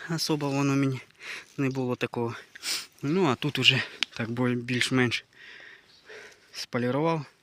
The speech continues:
Зараз вона підсохне трохи. Надо його і,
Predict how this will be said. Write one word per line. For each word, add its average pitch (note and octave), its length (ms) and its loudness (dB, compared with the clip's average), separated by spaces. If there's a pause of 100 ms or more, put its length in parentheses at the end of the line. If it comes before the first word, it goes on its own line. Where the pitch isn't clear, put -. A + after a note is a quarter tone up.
(320)
Зараз A#2+ 380 2
вона B2 240 0 (880)
підсохне C#3+ 600 2
трохи. A#2+ 360 -4 (420)
Надо A#2 220 -4
його A#2 140 -2
і, A#2+ 140 -4